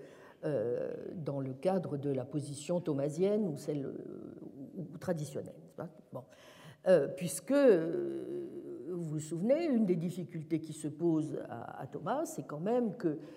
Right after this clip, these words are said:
si on considère que, euh, toute connaissance scientifique,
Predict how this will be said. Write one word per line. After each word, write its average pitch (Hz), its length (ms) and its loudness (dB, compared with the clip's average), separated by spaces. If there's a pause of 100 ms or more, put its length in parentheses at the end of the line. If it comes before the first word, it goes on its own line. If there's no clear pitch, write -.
si - 180 -2
on 233 120 10
considère 170 880 2
que, 160 260 6 (420)
euh, 156 120 6
toute 330 300 8
connaissance 220 520 8
scientifique, - 800 -6